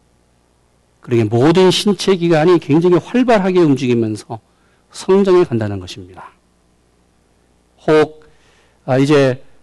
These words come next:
에, 우리 할머니, 할아버지가 되신 분들 있습니까?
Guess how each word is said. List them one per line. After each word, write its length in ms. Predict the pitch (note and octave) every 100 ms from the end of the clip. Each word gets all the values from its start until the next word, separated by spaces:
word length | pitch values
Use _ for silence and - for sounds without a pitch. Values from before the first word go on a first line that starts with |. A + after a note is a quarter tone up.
| _ -
에, 180 | B2 B2 _ _ _ -
우리 200 | C3+ A#2+
할머니, 480 | - G3 F#3+ F#3+
할아버지가 420 | F3+ D#3+ E3 E3 D3+
되신 220 | C3+ C#3
분들 200 | B2+ B2
있습니까? 540 | - A#2 G2+ - D#3